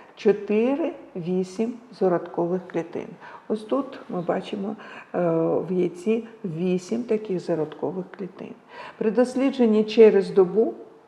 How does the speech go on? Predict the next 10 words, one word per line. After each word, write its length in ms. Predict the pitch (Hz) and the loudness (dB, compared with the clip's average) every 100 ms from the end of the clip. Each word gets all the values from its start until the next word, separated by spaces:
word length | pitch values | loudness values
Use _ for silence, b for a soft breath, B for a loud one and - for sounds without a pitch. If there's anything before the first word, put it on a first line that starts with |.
| _ | _
уже 260 | 190 175 170 | -4 0 0
через 480 | 170 220 196 170 - | 4 6 6 4 -2
добу, 300 | - 147 147 B B B | -6 -6 -8 B B B
можна 480 | 185 190 220 233 240 | -2 4 4 4 2
побачити 840 | 254 226 240 240 233 220 226 220 226 - - | 4 6 6 4 4 2 4 2 2 -8 -8
личинку. 920 | 180 190 190 - - 180 156 - - - | -2 -2 -2 -6 -6 -6 -6 -8 -8 -2
Дуже 300 | 226 226 220 | 0 2 0
швидко 580 | - 202 208 - 208 - - | 0 -2 -2 -4 -6 -6 -6
розвиваються 880 | 185 180 175 180 175 170 180 - 180 | -4 -2 -4 -2 -4 -4 -4 -8 -10
ці 320 | - - | -10 -12